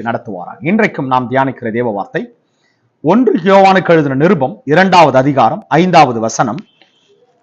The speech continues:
"அவருடைய வசனத்தை கைக்கொள்ளுகிறவனிடத்தில் தேவ அன்பு மெய்யாக பூரணப்பட்டிருக்கும், நாம் அவருக்குள் இருக்கிறோம் என்பதை அதனாலே அறிந்திருக்கிறோம்." கர்த்தருடைய பரிசுத்த நாமத்திற்கு ஸ்தோத்திரம்.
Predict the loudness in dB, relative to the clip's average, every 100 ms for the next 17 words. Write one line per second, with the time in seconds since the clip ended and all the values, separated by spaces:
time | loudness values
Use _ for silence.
0 | _ _ _ _ _ _ _ 0 4 6
1 | 6 4 4 4 4 0 2 2 2 2
2 | 4 4 4 2 -2 -2 -4 -6 -10 0
3 | 2 6 6 6 6 6 4 4 4 6
4 | 6 4 2 2 2 -2 -4 -4 -4 -4
5 | -6 -8 _ _ _ _ -2 4 6 6
6 | 4 2 4 2 2 0 2 0 0 0
7 | 4 6 8 6 4 4 4 0 -6 _
8 | _ -2 0 2 4 4 2 -2 -2 0
9 | 0 -2 -8 -12 -16 -16 -18 _ -4 -2
10 | -2 -2 -2 -6 -6 -2 -2 -4 -10 -16
11 | -18 -20 -20 -20 _